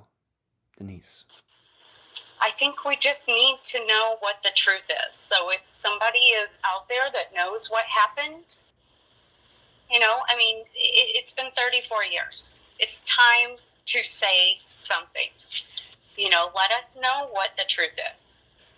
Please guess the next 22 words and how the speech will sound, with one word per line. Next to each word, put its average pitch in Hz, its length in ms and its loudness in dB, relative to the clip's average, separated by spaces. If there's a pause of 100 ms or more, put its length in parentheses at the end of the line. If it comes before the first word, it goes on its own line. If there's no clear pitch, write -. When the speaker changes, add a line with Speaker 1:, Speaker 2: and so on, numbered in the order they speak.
(120)
Speaker 2:
It, - 120 4 (180)
whether 240 240 2 (100)
it's 311 200 -6
good 294 160 2
or 320 120 2
bad, 254 480 2
you 196 160 -4
know, 180 180 0
if 202 100 0
something 220 440 -2
happened, 247 460 2
we 247 120 -4
can 262 220 -6 (100)
face 240 340 -6
that. - 440 -6 (560)
But 196 260 -4
we 269 160 2
need 320 260 0
to 247 100 0
know 226 220 2
the 190 120 -2
truth, 202 360 -4